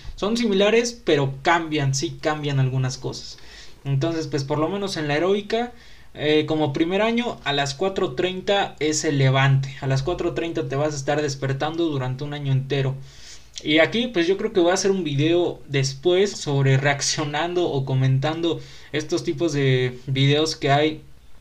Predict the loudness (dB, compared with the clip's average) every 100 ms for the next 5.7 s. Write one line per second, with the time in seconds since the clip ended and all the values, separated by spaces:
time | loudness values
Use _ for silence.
0 | -16 -16 -14 -2 2 6 6 6 6 6
1 | 6 2 -4 0 2 0 -4 0 2 4
2 | 2 0 -4 -6 -12 -18 -20 -14 -6 -2
3 | 0 0 -2 -4 -2 0 0 0 -4 -4
4 | -2 -2 -2 -2 -2 -4 -2 0 0 0
5 | 0 0 2 2 -2 -6